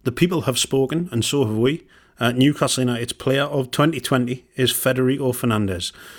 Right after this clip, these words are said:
Closely followed, uh, in second place on the vote by, uh, Martin Dubravka slash Karl Darlow slash Karl Dubravka slash Martin Darlow, uh, with twenty-six percent of the vote, and then Isaac Hayden coming in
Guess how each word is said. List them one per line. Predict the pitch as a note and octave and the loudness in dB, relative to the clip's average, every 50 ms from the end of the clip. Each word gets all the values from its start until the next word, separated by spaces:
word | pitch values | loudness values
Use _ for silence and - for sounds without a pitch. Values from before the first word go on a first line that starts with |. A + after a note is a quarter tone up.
| - - | -14 -2
Closely | - - G#3 B3 A#3+ - G3+ D#3+ | 4 6 6 6 6 6 4 4
followed, | - - C#3 C3 C3 C#3+ E3+ F#3+ - - - _ _ - | 4 4 2 4 4 4 4 4 2 -2 -18 _ _ -2
uh, | - B2+ B2+ B2+ - | 0 2 2 2 2
in | C3+ B2 A#2+ | 2 2 4
second | - - E3 E3 - D#3+ C3+ | 4 4 2 2 2 2 2
place | A#2 - C#3 C#3+ D#3 D3+ - | 2 4 4 4 4 4 2
on | - C#3+ C#3 C3+ | 0 2 4 4
the | C#3 B2+ | 6 6
vote | A2 A#2+ B2+ D3 E3 - - - - - - - - - - | 6 4 4 4 2 0 -4 -16 -20 -20 -20 -20 -20 -12 -6
by, | - A#2+ B2+ C3 C3 B2+ B2 B2 C3+ - - | -2 2 4 6 6 6 6 4 2 0 0
uh, | - B2 B2 B2 B2 B2 B2+ B2+ - - | 2 4 4 6 6 6 4 2 0 -2
Martin | - B2 C3 D3+ E3+ G3+ F#3+ F3+ D#3+ | 2 4 6 6 6 6 6 4 4
Dubravka | - E3+ E3 - D#3 D3+ D#3 D3+ - - E3+ F#3+ - | 6 4 4 4 4 4 4 2 2 2 2 4 4
slash | - - - C#3 C#3 C3 - - - | 2 2 2 2 2 2 2 0 -2
Karl | - - D3 D3+ D3 | 2 4 4 4 4
Darlow | B2+ C#3+ C#3 C#3 C3+ C3+ C3 B2 | 4 4 4 4 4 4 2 2
slash | - - C#3 C3 A#2+ - | 2 2 2 2 2 0
Karl | - - C#3+ C#3 C3 | 0 2 4 4 4
Dubravka | A#2+ B2+ A#2+ C3+ B2+ B2 A#2+ - C3 B2+ D3 D#3+ C#3+ - | 4 2 2 4 2 2 2 2 2 2 2 0 -2 -8
slash | - - C3 A#2+ A#2 - | -8 -6 -4 -4 -4 -4
Martin | C3+ B2+ A#2+ C3 C3 A#2 | -2 -2 -2 -2 0 0
Darlow, | A#2 A#2 A2+ A#2 A#2+ B2 D3 - - - - - - - - - - | 0 0 2 2 0 0 -2 -4 -10 -20 -20 -20 -20 -20 -20 -8 -2
uh, | B2+ B2+ C3 C3+ C3 C3+ C#3 C3+ C#3 | 2 4 4 6 6 4 4 2 2
with | C3+ A#2+ - | 2 0 2
twenty-six | - - D3 D3+ C#3 - E3 D3 - | 2 0 0 0 2 2 0 0 0
percent | - - - - C#3 | 0 -2 0 0 0
of | C3 | 0
the | C3 A#2 | 0 2
vote, | A#2+ C3 C3 C3+ - | 2 4 2 2 2
and | C3+ B2 A#2+ A#2+ | 2 4 6 6
then | B2 B2 B2 - | 4 4 2 2
Isaac | C#3 C#3+ D3 C3 B2+ B2+ - | 2 2 2 2 0 0 2
Hayden | - C#3+ C3 A#2+ B2+ A#2+ | 2 2 4 4 2 0
coming | - - C3 B2+ B2 | 0 2 2 4 4
in | B2 A#2+ A#2+ A#2 | 4 4 2 0